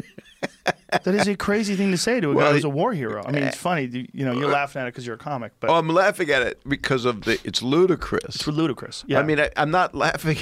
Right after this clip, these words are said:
Speaker 2: <laughs> at
Speaker 1: Well, not
Speaker 2: I
Speaker 1: only
Speaker 2: mean,
Speaker 1: that,
Speaker 2: it's horrific.
Speaker 1: this is a
Speaker 2: It's, I,
Speaker 1: guy
Speaker 2: I
Speaker 1: who
Speaker 2: unfortunately
Speaker 1: deferred.
Speaker 2: will be the first person to laugh at the worst gallows
Speaker 1: Of course.
Speaker 2: joke.
Speaker 1: You're a comic.
Speaker 2: Right. And then it'll get misquoted, and then I'm a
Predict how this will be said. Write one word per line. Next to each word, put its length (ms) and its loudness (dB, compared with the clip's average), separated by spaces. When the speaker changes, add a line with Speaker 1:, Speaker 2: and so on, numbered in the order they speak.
Speaker 2:
<laughs> 120 -2
at 140 -2
Speaker 1:
Well, 160 2
not 200 4
Speaker 2:
I 40 6
Speaker 1:
only 120 4
Speaker 2:
mean, 100 6
Speaker 1:
that, 100 4
Speaker 2:
it's 80 -4
horrific. 720 2
Speaker 1:
this 160 0
is 40 4
a 40 4
Speaker 2:
It's, 80 -4
I, 220 4
Speaker 1:
guy 100 4
Speaker 2:
I 80 6
Speaker 1:
who 60 6
Speaker 2:
unfortunately 640 2
Speaker 1:
deferred. 140 0
Speaker 2:
will 260 2
be 120 4
the 100 -2
first 340 0
person 340 0
to 80 -2
laugh 300 2
at 120 -10
the 80 0
worst 580 0
gallows 560 0
Speaker 1:
Of 100 -2
course. 260 -2
Speaker 2:
joke. 340 4
Speaker 1:
You're 100 2
a 20 -2
comic. 340 -2
Speaker 2:
Right. 480 2
And 180 2
then 120 4
it'll 160 2
get 220 0
misquoted, 640 0
and 120 0
then 120 2
I'm 160 -2
a 40 -6